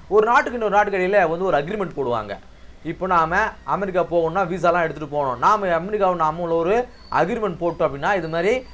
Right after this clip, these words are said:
எங்க நாட்டுக்கு வரக்கூடிய எந்த சிட்டிசனுக்காக இருந்தாலும் நீங்க வந்து விசா வாங்கக்கூடாது, விசா தேவையில்லாமலே வரலாம் அப்படிங்கிற மாதிரி அக்ரிமெண்ட் போட்டா நாம ஈஸியா போய் வரலாம். அது போல நேபாளுக்கும் இந்தியாவுக்கும் இடையில ஒரு அக்ரிமெண்ட் இருக்குங்க. அதன் காரணமா மக்கள் போயிட்டு வந்துட்டு இருப்பாங்க. ஒரு ஃப்ரெண்ட்ஷிப் அக்ரிமெண்ட்டுங்க.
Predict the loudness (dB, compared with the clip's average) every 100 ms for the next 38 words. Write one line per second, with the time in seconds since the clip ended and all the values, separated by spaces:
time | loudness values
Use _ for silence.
0 | -4 -2 2 2 2 0 0 0 -2 0
1 | 0 -2 -4 -4 -2 2 2 2 0 0
2 | -4 -6 -2 2 2 2 -2 -2 -2 -2
3 | -4 -6 -16 -8 0 2 4 4 4 2
4 | 2 0 0 0 -2 -2 -4 -2 -2 -2
5 | -8 -8 -6 -4 2 2 0 -6 -2 0
6 | 0 -2 0 2 2 4 2 2 -2 -2
7 | 0 2 4 2 0 -16 -6 -2 2 4
8 | 4 4 -2 0 0 0 0 2 4 4
9 | 2 -4 -4 -6 -2 -2 -2 2 0 2
10 | 0 0 -2 -10 -10 -6 0 0 2 2
11 | 4 2 -2 -2 0 0 0 2 0 0
12 | -6 -6 -4 -4 -4 -8 -6 -6